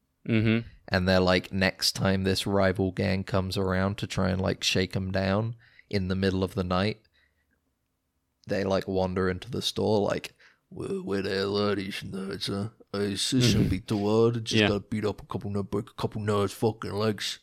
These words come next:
Speaker 2: Should be easy."
Speaker 1: And
Speaker 2: Oh, shit!
Speaker 1: No, no, no, no,
Speaker 2: Oh,
Speaker 1: no, no, no.
Speaker 2: my arm! My arm's <laughs> gone!
Speaker 1: Yeah, what
Speaker 2: It's a
Speaker 1: happens
Speaker 2: thump
Speaker 1: is
Speaker 2: on the ground, s-, blood
Speaker 1: No, no.
Speaker 2: spraying everywhere.
Speaker 1: They, he walks in and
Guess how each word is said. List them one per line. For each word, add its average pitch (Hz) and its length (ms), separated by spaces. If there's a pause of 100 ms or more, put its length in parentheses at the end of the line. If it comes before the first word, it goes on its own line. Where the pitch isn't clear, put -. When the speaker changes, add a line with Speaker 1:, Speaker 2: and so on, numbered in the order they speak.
Speaker 2:
Should - 240
be 95 100
easy." 104 260 (500)
Speaker 1:
And - 100 (140)
Speaker 2:
Oh, 135 440
shit! - 400
Speaker 1:
No, 147 120 (340)
no, 139 120
no, 143 140
no, 131 260
Speaker 2:
Oh, 120 60
Speaker 1:
no, 120 120
no, 120 80
no. 117 160
Speaker 2:
my 311 640
arm! 226 200 (200)
My 320 200
arm's 320 480
<laughs> 175 100
gone! - 400 (400)
Speaker 1:
Yeah, 127 260 (260)
what 127 180
Speaker 2:
It's 117 80
a - 20
Speaker 1:
happens 139 340
Speaker 2:
thump 104 180
Speaker 1:
is 113 280
Speaker 2:
on 104 40
the 98 60
ground, 104 460
s-, - 160
blood 95 400 (100)
Speaker 1:
No, 131 100
no. - 40
Speaker 2:
spraying 101 240
everywhere. 110 560 (320)
Speaker 1:
They, 127 220
he - 280
walks 117 540
in 120 380 (640)
and 110 440